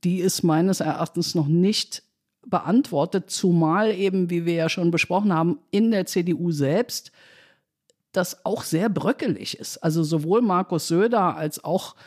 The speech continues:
äh, Michael Kretschmer haben daran Zweifel geäußert und so. Also,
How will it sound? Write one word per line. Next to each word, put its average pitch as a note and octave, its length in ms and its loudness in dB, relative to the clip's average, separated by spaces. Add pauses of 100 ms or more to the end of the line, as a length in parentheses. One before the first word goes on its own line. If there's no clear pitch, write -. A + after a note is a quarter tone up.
(260)
äh, F3 100 0
Michael F3 340 2
Kretschmer F#3 600 0
haben E3+ 220 2
daran D#3+ 240 0
Zweifel G#3+ 380 0
geäußert E3 520 -2
und D#3 140 -4
so. E3 220 2 (460)
Also, F3 420 0